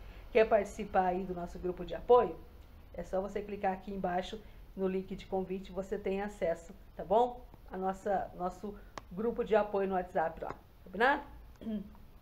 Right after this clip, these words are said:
Vamos ler mais comentários? Será que tem mais comentários? Vamos lá então. No vídeo, o que é doença renal crônica? Um beijo pra Terezinha Zaia, que ela falou: "Gostaria que você comentasse sobre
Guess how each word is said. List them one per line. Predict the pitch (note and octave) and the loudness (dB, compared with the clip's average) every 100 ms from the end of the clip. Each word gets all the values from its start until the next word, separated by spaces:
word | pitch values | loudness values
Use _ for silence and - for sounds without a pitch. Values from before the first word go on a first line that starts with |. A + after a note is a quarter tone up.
| - - - - - - - - - - | -20 -20 -20 -20 -20 -20 -20 -20 -18 4
Vamos | A3 A3+ A#3 | 8 8 6
ler | G3+ G#3+ | 2 0
mais | F#3+ | 0
comentários? | G3 F#3 F3 F3 G#3+ G#3+ F3+ - - - - - - - - - - - | 0 -2 0 4 6 6 2 -8 -16 -20 -20 -20 -20 -20 -20 -20 -20 -2
Será | F#3 F3+ G3 | 4 8 6
que | A3 - | 6 -4
tem | G3 G#3 A3+ | -4 0 2
mais | A3 A3 | 0 0
comentários? | G#3+ G3 F#3+ B3 C4+ C4+ C4 - - | -2 0 4 6 6 4 -4 -14 -8
Vamos | E3+ E3+ A#3+ | -4 -2 0
lá | A3+ | 0
então. | A#3+ G3 - - - - - - - - - - | 0 -2 -4 -8 -18 -18 -18 -18 -18 -18 -12 0
No | C#4 | 2
vídeo, | A3+ C#4 C#4 B3+ - - | 2 0 0 -4 -8 2
o | D4 | 2
que | D4+ - A#3+ | 2 6 10
é | A#3 | 10
doença | G#3 G#3+ G3 A3+ A3+ | 8 6 6 6 2
renal | G#3+ G#3 G3 G3+ | 0 2 2 0
crônica? | - F3+ F3 F#3 G3 F#3+ - - | 0 0 2 0 -2 -2 -6 -6
Um | G#3+ A3+ | -2 2
beijo | F#3+ G3 G3+ G3 | 6 6 6 4
pra | G3+ | 2
Terezinha | G3 A3 A3 A3 F3 G3+ G#3 | 6 6 8 6 2 0 0
Zaia, | F3+ F3+ F3+ F#3 F#3 | 4 6 8 6 4
que | F#3+ | 4
ela | F#3 | 4
falou: | F#3+ F#3+ | 4 4
"Gostaria | F#3+ F#3 A#3 A3 | 4 4 4 4
que | A3 | 2
você | A3+ A3 A3 | -2 -2 0
comentasse | A3 G#3+ G#3 G3+ G3 G#3+ | 0 0 2 4 2 -2
sobre | - G#3 G3 G3 | 0 2 4 2